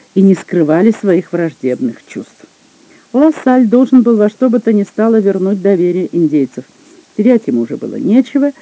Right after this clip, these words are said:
и он отважился на отчаянно смелый шаг. С двадцатью солдатами он неожиданно явился в индейский лагерь,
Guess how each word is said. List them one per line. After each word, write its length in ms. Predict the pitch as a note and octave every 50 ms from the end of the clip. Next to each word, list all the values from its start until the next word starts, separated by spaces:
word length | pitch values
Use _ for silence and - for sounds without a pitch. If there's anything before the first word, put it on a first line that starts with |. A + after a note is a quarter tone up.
| _ - _ _
и 80 | - B3
он 180 | C#4+ D4+ D4
отважился 680 | D4+ D4 A3+ A#3+ C#4+ D4 D4 B3+ C#4+ C#4 A#3 - - C#4
на 180 | C4 B3+ B3+ B3+
отчаянно 480 | B3 - - - D4 D4 D4+ C#4+ C#4+
смелый 460 | - - - C4 C4+ C#4 C#4 C4+ C4
шаг. 260 | A#3 - - - - - _ - _ _ - - - -
С 60 | -
двадцатью 560 | E3 G3 A#3+ A#3 - C4 C4 - - C#4+ D4 -
солдатами 600 | - C#4 C4 A#3 G3+ C4 C#4 C#4+ - C#4 C4+ C4 -
он 280 | - B3+ C4+ C4 C4
неожиданно 540 | C4 B3 A#3+ A3 G#3+ C4+ A#3+ A#3+ B3+ A#3+ A#3+
явился 580 | A#3+ G#3+ A#3 A3+ G#3+ B3 B3+ - - B3 - -
в 160 | - G3 G3+ A#3+
индейский 540 | A#3 A3+ F#3+ A#3 B3+ B3 - _ - A#3+
лагерь, 400 | A3+ A3 G3+ F#3+ F3+ D#3+ F#3 E3+